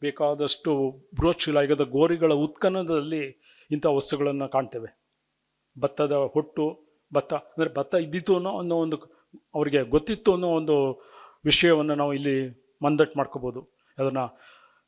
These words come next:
ಬೇರೆ ಕಡೆಯಿಂದ ಬಂದದ್ದು ಅನ್ನುವಾಗ ಅದು ಬೇರೆ ಎಲ್ಲಿಂದ ಬಂದದ್ದು, ಆಫ್ರಿಕಾ ಅಂತೇಳಿ ಎಲ್ಲದನ್ನು ಕೂಡ ನಾವು ಕರ್ಕೊಂತೇವೆ. ಆದ್ರೂ ಕೂಡ ಇದು ಒಂದು ವಿಶೇಷತೆಯನ್ನು ಹೊಂದಿದೆ. ಇಂಥ ಒಂದು ಸಂಬಂಧ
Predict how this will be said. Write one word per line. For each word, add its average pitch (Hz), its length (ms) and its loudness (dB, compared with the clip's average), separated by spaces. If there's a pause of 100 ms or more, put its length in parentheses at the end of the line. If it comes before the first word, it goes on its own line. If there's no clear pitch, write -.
(120)
ಬೇರೆ 147 220 4
ಕಡೆಯಿಂದ 151 380 2
ಬಂದದ್ದು 151 480 0
ಅನ್ನುವಾಗ 156 300 0
ಅದು 135 160 2
ಬೇರೆ 147 240 2
ಎಲ್ಲಿಂದ 156 280 -4
ಬಂದದ್ದು, 147 680 0
ಆಫ್ರಿಕಾ 139 360 -6
ಅಂತೇಳಿ 147 460 -2
ಎಲ್ಲದನ್ನು 147 560 -2
ಕೂಡ 151 180 -2
ನಾವು 143 160 0
ಕರ್ಕೊಂತೇವೆ. 143 800 -6 (220)
ಆದ್ರೂ 208 200 0
ಕೂಡ 208 180 2 (500)
ಇದು 147 560 -2
ಒಂದು 139 460 -4 (240)
ವಿಶೇಷತೆಯನ್ನು 185 800 0
ಹೊಂದಿದೆ. 143 680 0
ಇಂಥ 143 160 -2
ಒಂದು 143 340 2
ಸಂಬಂಧ 151 440 2